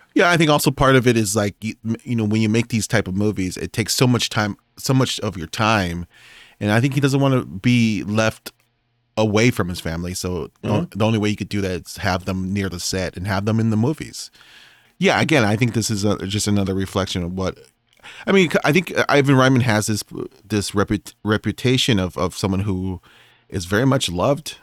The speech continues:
Speaker 1: in the, in the community, in the film community. I don't, I don't, I haven't really heard a bad thing about him. Uh, people really loved hi-, his take as,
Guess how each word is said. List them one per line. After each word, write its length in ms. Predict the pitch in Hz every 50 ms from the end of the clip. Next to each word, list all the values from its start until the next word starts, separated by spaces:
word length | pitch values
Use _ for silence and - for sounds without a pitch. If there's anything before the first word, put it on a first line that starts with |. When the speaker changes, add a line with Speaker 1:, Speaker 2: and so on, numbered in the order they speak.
| - -
Speaker 1:
in 140 | 107 110 110
the, 120 | 110 104 -
in 80 | 104 110
the 80 | 104 -
community, 640 | - 110 110 107 107 117 120 127 139 147 147 -
in 140 | 92 98 92
the 80 | 90
film 220 | - - 110 110 110
community. 600 | - 117 117 117 117 120 120 120 127 127 123 - -
I 100 | 95 92
don't, 220 | 85 101 98 - - -
I 40 | 90
don't, 240 | 90 117 117 - -
I 380 | 87 90 104 - - - -
haven't 240 | 104 123 143 117 98
really 160 | 101 101 90
heard 180 | 90 110 101 90
a 40 | 87
bad 260 | - 104 107 131 131 -
thing 140 | 98 95
about 260 | 90 - 78 80 87 98
him. 220 | 92 113 127 123 - _ _ - - - - - _ _ - - 62
Uh, 100 | 85 98
people 320 | - - 123 127 120 104 87
really 240 | 101 110 147 139 104
loved 260 | 104 101 104 - -
hi-, 100 | - 110
his 400 | 71 78 92 98 98 90 - - - _ -
take 300 | - 110 110 107 - -
as, 380 | 87 90 90 87 - - -